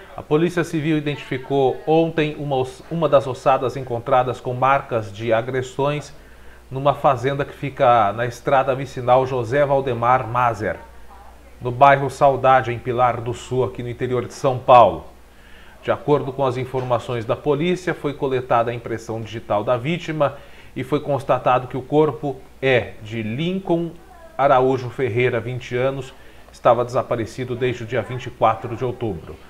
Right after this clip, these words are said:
Lincoln e o irmão foram vistos pela última vez no sítio onde trabalhavam, no bairro Rio Bonito, na zona rural de Tapiraí, município vizinho a Pilar do Sul.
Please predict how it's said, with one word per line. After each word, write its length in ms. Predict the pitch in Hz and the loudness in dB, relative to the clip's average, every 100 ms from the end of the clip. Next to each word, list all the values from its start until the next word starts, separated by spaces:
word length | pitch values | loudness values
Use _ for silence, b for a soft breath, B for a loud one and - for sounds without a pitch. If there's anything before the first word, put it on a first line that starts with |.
| B B - | B B -4
Lincoln 440 | 147 196 185 160 | -2 0 2 0
e 80 | 156 | 0
o 120 | 156 | 2
irmão 560 | 175 135 127 131 156 151 B B | 2 2 2 2 0 -4 B B
foram 340 | - 151 151 139 | -4 2 2 2
vistos 480 | 139 160 - 135 - | -2 -4 -4 -8 -8
pela 340 | - 135 123 | -6 2 2
última 420 | 139 - 170 160 | 2 0 -2 -2
vez 340 | 139 139 131 135 | 0 0 -2 -4
no 140 | 151 | -6
sítio 600 | - - 196 196 - 113 | -6 -4 -2 -2 -6 -4
onde 280 | 117 117 120 | -4 -4 -10
trabalhavam, 840 | - 117 127 131 123 131 135 160 | -4 -2 0 0 2 2 0 -2
no 140 | 165 | -4
bairro 440 | 139 127 131 117 123 | 0 2 2 0 -4
Rio 220 | 110 170 | -2 -2
Bonito, 640 | 165 160 151 139 151 - 98 | -2 -4 -4 -4 -6 -8 -10
na 200 | 101 104 | -8 -6
zona 400 | 113 127 120 - B B | -6 -2 -2 -2 B B
rural 480 | - 156 131 131 143 | 0 4 6 8 6
de 140 | 131 | 2
Tapiraí, 880 | 131 - 190 190 185 185 151 135 139 - B B B - | -10 4 4 4 -4 0 0 0 -4 -10 B B B -12
município 480 | 135 131 190 - | -8 -8 -8 -6
vizinho 520 | 143 143 113 127 113 - - b b b | -4 -4 -6 -8 -8 -12 -20 b b b
a 80 | 95 | -10
Pilar 340 | - 107 104 | -4 -2 -2
do 140 | 95 113 | -4 -8
Sul. 300 | - 92 | -8 -12